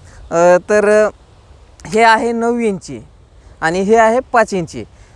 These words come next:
दोन साईजमध्ये, अ, खुरपणी यंत्र बनवलेलं आहे आणि तुम्हाला हे घरपोच मिळणार आहे. तर व्हिडिओ संपूर्ण बघा. अ, शेतकरी मित्रांनो, छोट्या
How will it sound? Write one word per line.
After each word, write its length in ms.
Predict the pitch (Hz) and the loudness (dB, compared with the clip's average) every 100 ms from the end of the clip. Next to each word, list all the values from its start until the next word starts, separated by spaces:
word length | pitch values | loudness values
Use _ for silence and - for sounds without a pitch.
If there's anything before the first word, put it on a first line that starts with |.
| - | -14
दोन 300 | 147 208 254 | -2 0 0
साईजमध्ये, 640 | 247 247 240 240 240 240 269 | 0 0 0 -2 -2 -2 -4
अ, 540 | - 185 185 180 185 180 | -4 0 4 4 2 0
खुरपणी 400 | 202 208 214 220 | -2 0 0 -2
यंत्र 240 | 220 233 | 0 0
बनवलेलं 580 | 196 196 220 233 233 226 | 0 0 2 2 2 2
आहे 220 | 220 190 262 - - - | 0 -6 -12 -18 -20 -12
आणि 460 | 170 175 202 214 214 202 - - - - - - - - - - - | -6 -4 -4 -4 -6 -8 -10 -10 -8 -8 -6 -6 -8 -10 -10 -10 -4
तुम्हाला 260 | 185 208 240 | 0 2 2
हे 120 | 254 | 2
घरपोच 460 | 233 240 214 233 226 | 2 0 0 -4 -2
मिळणार 360 | 240 214 196 | -2 -2 0
आहे. 260 | 185 160 113 98 - | 0 -2 -8 -14 -10
तर 120 | 185 190 | -6 -4
व्हिडिओ 320 | 185 202 240 | 0 2 0
संपूर्ण 520 | 233 240 185 214 196 | 0 -4 -2 -2 0
बघा. 240 | 160 123 - - - - - - - - - | -4 -4 -8 -14 -20 -20 -20 -18 -16 -18 -6
अ, 260 | 170 180 180 | 0 0 0
शेतकरी 340 | 233 226 262 | -2 -2 0
मित्रांनो, 520 | 269 262 262 269 269 | 0 0 0 0 -2
छोट्या 400 | 262 - 247 226 | -4 -2 -2 -2